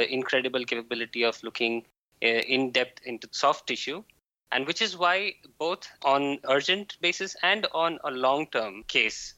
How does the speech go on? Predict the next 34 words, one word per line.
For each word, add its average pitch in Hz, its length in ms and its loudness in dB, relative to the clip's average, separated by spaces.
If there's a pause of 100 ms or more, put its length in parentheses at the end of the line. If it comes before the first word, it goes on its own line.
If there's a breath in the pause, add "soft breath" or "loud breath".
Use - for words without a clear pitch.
(140)
M 135 180 -2
R 147 140 4
I 151 80 2
would 139 180 -8
be 135 120 -10
very, 143 320 -6
very 127 220 -6
beneficial. 113 520 -10 (760 soft breath)
However, 143 520 4 (140)
in 131 160 -12
trauma 160 400 2
care, 120 480 -8 (560)
M 135 120 -2
R 160 140 4
I 175 140 0
may 151 140 -2
not 175 260 -4 (100)
play 156 380 -8 (280)
that 156 260 0
crucial 147 420 -12 (120)
a 120 60 -14
role 123 300 -6
as 127 220 -6
compared 123 420 -2
to 123 80 -6
C 135 220 -8
T 135 220 -4
and 123 180 0
X-ray. 110 400 -4 (420 soft breath)
And 139 160 2
this 170 160 -4
is 190 120 -10
basically 175 480 -4
because 160 440 -2